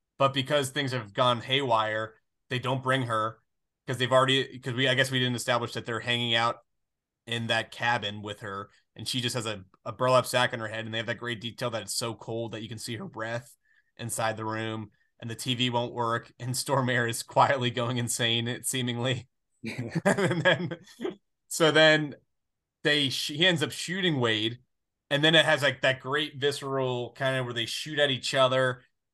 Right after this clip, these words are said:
Speaker 1: and Buscemi gets his, a shot through the cheek where
Speaker 2: Yeah.
Speaker 1: it just grazes his cheek and he's bleeding, and he puts, like, all that paper against it, which is so gross. And you know it's gonna be painful to peel off.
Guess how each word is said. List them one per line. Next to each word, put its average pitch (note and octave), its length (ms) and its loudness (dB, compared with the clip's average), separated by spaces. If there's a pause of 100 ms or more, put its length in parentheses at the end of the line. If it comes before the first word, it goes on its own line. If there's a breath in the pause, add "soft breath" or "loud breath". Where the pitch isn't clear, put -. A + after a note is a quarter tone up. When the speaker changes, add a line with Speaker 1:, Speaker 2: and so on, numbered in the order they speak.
(120)
Speaker 1:
and C3 320 4
Buscemi C3+ 480 0
gets C3 200 -2
his, A2 300 -6 (100)
a A#2 100 -2
shot - 420 -2
through C3+ 100 -6
the A#2 100 -4
cheek - 460 -6 (640)
where B2+ 140 2
Speaker 2:
Yeah. G#2+ 40 0
Speaker 1:
it G#2+ 40 0
just B2+ 140 -2
grazes C3 420 2
his B2 140 0
cheek C3 320 -2
and C3 60 0
he's A#2+ 100 0
bleeding, B2+ 380 0
and B2+ 80 -2
he A2 60 -4
puts, C3 280 -8
like, C3 160 -2
all B2 140 0
that G#2+ 220 -6
paper C3 580 0
against C3 400 -2
it, D3 160 -6
which B2+ 160 -10
is B2 100 -4
so C3 240 -2
gross. B2 640 -4 (680 soft breath)
And B2 220 -2
you B2+ 100 -2
know C3 160 4
it's C3 100 0
gonna C3 140 -2
be B2 80 -2
painful B2+ 560 -4
to G#2+ 60 -10
peel B2 240 -4
off. A#2+ 380 2